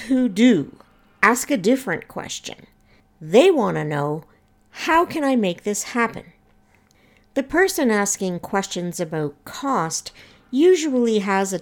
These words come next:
ton of enthusiasm, but not enough commitment. To win at the business game, you need to be all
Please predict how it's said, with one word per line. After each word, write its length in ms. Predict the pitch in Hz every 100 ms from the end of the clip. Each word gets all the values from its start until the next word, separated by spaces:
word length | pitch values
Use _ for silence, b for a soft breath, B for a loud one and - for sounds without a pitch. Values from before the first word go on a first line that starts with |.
| -
ton 260 | - 294 294
of 100 | 285
enthusiasm, 920 | 269 247 208 202 180 160 151 156 226 b b b _
but 240 | 214 226 -
not 380 | 202 208 196 185
enough 340 | 165 151 -
commitment. 720 | 175 151 - - 53 - - - b b b b b _
To 180 | - 220
win 300 | 196 262 339
at 160 | 302 -
the 80 |
business 580 | 175 - 180 180 220 233
game, 440 | - 247 269 285 277 _ _
you 160 | 208
need 320 | 214 254 262 -
to 120 | 247
be 420 | 185 175 170 175 _ -
all 520 | 214 214 214 214 208